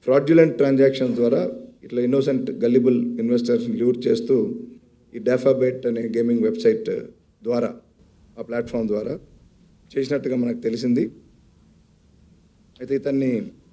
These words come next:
మనం అక్కడ అరెస్ట్ చేసి ఢిల్లీ కోర్టులో ప్రొడ్యూస్ చేయడం జరిగింది. నెట్ క్యాష్ ఈరోజు మీ ముందు ఉంది, అది వన్ క్రోర్ ఫార్టీ ల్యాక్స్ రూపీస్ of నెట్ క్యాష్ వాళ్ళ ఆఫీసులో దొరికినాయి. అట్లాగే ట్వంటీ త్రీ మొబైల్ ఫోన్స్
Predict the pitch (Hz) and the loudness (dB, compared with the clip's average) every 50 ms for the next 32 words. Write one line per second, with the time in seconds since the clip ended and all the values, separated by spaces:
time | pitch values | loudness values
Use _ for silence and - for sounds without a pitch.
0 | - 117 123 127 123 117 110 101 110 - - _ _ _ _ _ _ _ _ _ | -8 -6 -2 -2 0 0 -2 -4 -6 -8 -12 _ _ _ _ _ _ _ _ _
1 | - 107 - 113 117 120 131 135 131 - 143 135 131 131 151 147 - - - _ | -18 -14 -10 -6 -2 -2 -2 -2 -2 0 2 2 2 0 -2 -8 -10 -12 -20 _
2 | _ _ _ _ _ _ - 104 117 120 123 123 120 127 127 113 - 123 - 113 | _ _ _ _ _ _ -10 -8 -4 -2 -2 0 2 0 0 2 0 0 0 -2
3 | 113 113 120 113 117 117 113 117 110 107 110 110 113 117 113 117 131 - - - | 0 0 0 0 2 2 2 2 2 2 2 2 2 0 0 -2 -2 -4 -4 -8
4 | - - - - - _ _ - 120 143 135 - - 180 165 143 123 131 131 123 | -12 -16 -18 -20 -20 _ _ -6 -4 -4 -4 0 4 4 4 6 4 0 -2 -4
5 | 123 131 123 123 123 120 120 123 123 120 127 123 120 120 113 110 117 117 120 120 | -2 0 0 2 2 2 0 0 0 0 -2 0 0 0 -2 -2 -4 -4 -4 -6
6 | - - - - 107 120 131 131 131 131 139 139 131 120 - 127 120 117 - 127 | -8 -10 -10 -8 -4 -2 -2 -2 2 4 4 4 4 2 0 -2 -2 0 0 0
7 | 120 120 123 117 - - - - - - - _ _ _ _ _ _ _ _ _ | 0 0 0 -2 -4 -8 -14 -16 -20 -20 -20 _ _ _ _ _ _ _ _ _
8 | _ _ _ - 110 110 - 131 127 117 131 117 107 110 113 113 113 113 131 123 | _ _ _ -12 -10 -6 -4 -4 0 0 0 0 0 0 -2 -2 0 0 2 2
9 | 117 101 - - - 110 110 107 107 107 107 110 113 110 110 110 107 98 104 101 | 2 0 -2 -4 -4 -2 -2 0 0 -2 -2 -4 -6 -6 -6 -6 -4 -4 -4 -4
10 | 104 - 107 113 135 - - - - _ _ _ _ _ _ _ _ _ - - | -4 -6 -6 -6 -6 -8 -12 -16 -20 _ _ _ _ _ _ _ _ _ -12 -6
11 | 120 135 127 120 120 117 - - - - - - - 123 120 120 113 123 123 123 | -4 -2 0 0 0 0 -2 -6 -10 -14 -16 -10 -8 -4 -4 -2 -2 0 0 0
12 | 117 117 113 123 135 135 131 - - 127 127 143 - - | 0 0 0 2 2 2 0 0 -2 -4 -4 -4 -6 -8